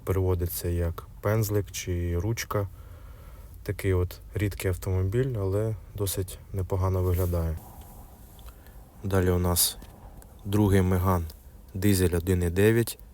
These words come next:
ціна дві вісімсот дев'яносто, дві тисячі третій рік. Дивимось.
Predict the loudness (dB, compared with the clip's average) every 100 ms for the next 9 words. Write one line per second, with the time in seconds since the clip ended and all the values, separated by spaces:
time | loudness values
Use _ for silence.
0 | -20 -20 -2 2 4 4 4 2 4 2
1 | 2 2 2 0 0 2 2 2 2 -2
2 | -4 -10 -20 -20 -20 -20 -20 -20 -8 -4
3 | 0 0 0 2 2 2 0 0 -4 -10
4 | -20 -20 -18 -18 -18 -20 -20 -20 -20 -20
5 | -20 -20 -20 -20 -20 -20 -20 -18 -20 -20
6 | -20 -20 -20 -10 -4 -2 -2 -6 -10